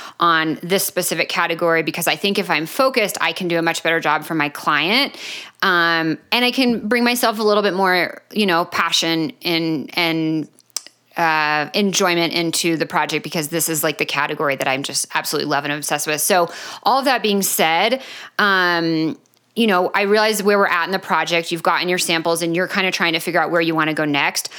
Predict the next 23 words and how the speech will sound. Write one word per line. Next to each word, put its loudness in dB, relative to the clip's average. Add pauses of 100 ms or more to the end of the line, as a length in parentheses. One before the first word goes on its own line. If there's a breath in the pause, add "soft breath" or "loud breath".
(280 loud breath)
I 0
don't 2
wanna 2
leave 0
you 2
abandoned. 2
And 2
I 4
realize 2
that, 0
you -2
know, 2
I've 0
gotten 0
you 2
here 0
and 0
you -2
feel -2
really 2
comfortable -2
with -2
me. 0